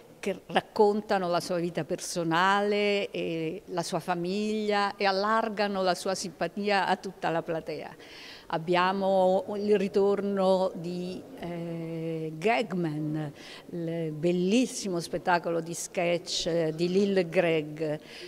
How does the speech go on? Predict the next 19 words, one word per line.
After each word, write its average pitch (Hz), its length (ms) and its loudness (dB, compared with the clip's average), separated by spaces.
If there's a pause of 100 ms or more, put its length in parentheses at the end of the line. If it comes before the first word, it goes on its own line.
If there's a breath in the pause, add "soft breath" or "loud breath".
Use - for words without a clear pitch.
(100)
che 165 280 0
ha - 80 -2
avuto 196 280 0
un 185 80 -4
successo 180 560 -4
formidabile 180 880 2
la 170 160 -2
scorsa 160 600 -8
stagione, 190 1160 0
e 277 420 4
tornano, 196 760 8
perché 196 760 4
abbiamo 196 280 -2
dovuto 202 260 -4
lasciare 185 300 -2
fuori 214 300 0
troppe 220 280 -2
persone, 202 920 0
eh, 175 380 -4